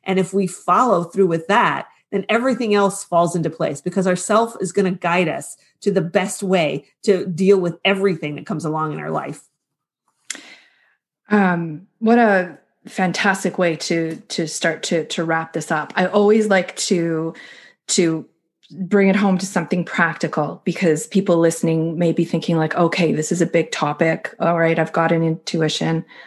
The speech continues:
Speaker 2: I kinda knew that already." Um,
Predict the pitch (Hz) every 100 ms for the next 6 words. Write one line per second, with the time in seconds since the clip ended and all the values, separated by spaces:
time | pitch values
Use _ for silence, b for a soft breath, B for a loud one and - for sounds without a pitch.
0 | B - - 170 185 180 170 175 170 165
1 | 165 196 202 160 170 196 b b b b
2 | 170 156 156 151